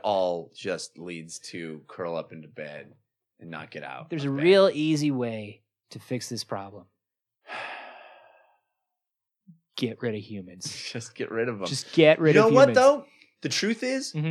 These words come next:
Speaker 1: we don't have to get rid of all of 'em.
Speaker 2: No.
Speaker 1: Just most of them.
Speaker 2: We just
Speaker 1: Just
Speaker 2: need
Speaker 1: a
Speaker 2: to
Speaker 1: large portion of
Speaker 2: So
Speaker 1: them.
Speaker 2: this is where we come up with the test, the final decider
Speaker 1: <laughs> Final decider.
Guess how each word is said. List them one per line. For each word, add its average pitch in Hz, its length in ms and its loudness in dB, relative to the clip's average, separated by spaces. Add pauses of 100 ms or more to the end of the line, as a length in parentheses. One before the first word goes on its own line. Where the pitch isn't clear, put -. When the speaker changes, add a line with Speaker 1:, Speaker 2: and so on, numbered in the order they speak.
(360)
Speaker 1:
we - 20 -10
don't 226 100 -4
have 277 120 -2
to 175 60 -12
get 196 80 0
rid 202 120 2
of 135 100 -2
all 110 180 2
of 107 80 -2
'em. 101 160 -14 (480)
Speaker 2:
No. 170 380 8
Speaker 1:
Just 220 220 0
most 156 520 2
of 80 160 -4
them. - 220 -14
Speaker 2:
We 160 220 0
just 180 80 0
Speaker 1:
Just 196 160 4
Speaker 2:
need 147 240 4
Speaker 1:
a - 20 2
Speaker 2:
to 131 80 0
Speaker 1:
large 123 720 4
portion 87 400 -6
of 80 60 -6
Speaker 2:
So - 140 4
Speaker 1:
them. 143 100 6
Speaker 2:
this 165 160 2
is 196 100 -2
where 170 200 12
we 156 120 6
come 151 240 -2
up 190 140 0
with 214 120 4
the 226 60 2
test, 117 500 -6
the 127 140 -4
final 147 380 0
decider 110 560 -2 (400)
Speaker 1:
<laughs> - 320 -20
Final 175 160 -12 (220)
decider. 113 600 -8